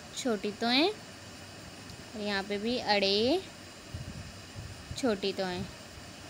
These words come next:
जे, जे, से, से के ऊपर तीन नुक्ते, से, से के ऊपर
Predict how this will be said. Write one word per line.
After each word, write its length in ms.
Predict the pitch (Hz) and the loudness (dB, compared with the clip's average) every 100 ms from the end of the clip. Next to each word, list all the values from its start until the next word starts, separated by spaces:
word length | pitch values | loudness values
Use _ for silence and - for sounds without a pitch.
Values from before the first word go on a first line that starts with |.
| - - - - - - 240 208 - | -14 -14 -14 -14 -14 -8 -4 -4 -2
जे, 500 | 214 226 240 277 427 - - - - - - - - - - - - - - - - - - 240 208 | 8 10 12 10 8 0 -10 -12 -12 -12 -10 -12 -12 -12 -14 -14 -14 -14 -14 -16 -16 -16 -8 -4 0
जे, 360 | 208 240 220 202 185 - - - - - - - - - - - - - - - - - - - - - - - | 8 10 10 8 0 -12 -14 -14 -14 -14 -14 -14 -14 -14 -14 -14 -14 -14 -14 -14 -14 -14 -14 -14 -14 -14 -14 -4
से, 580 | - - 247 233 240 320 | 0 4 10 12 12 10
से 240 | - 269 226 | 8 6 6
के 160 | 233 | 6
ऊपर 460 | 226 214 240 254 359 - | 4 8 10 10 8 6
तीन 240 | 240 208 208 | 2 2 2
नुक्ते, 400 | 196 - 247 254 302 427 - - - - - - - - - - - - - - | 0 0 6 8 8 6 -4 -12 -12 -14 -14 -14 -12 -12 -12 -12 -14 -14 -14 -10
से, 520 | - - 247 208 190 208 | -4 4 8 8 6 2
से 240 | - 214 | 2 4
के 160 | 214 226 | 4 4
ऊपर 460 | 208 - 220 254 | 2 4 6 6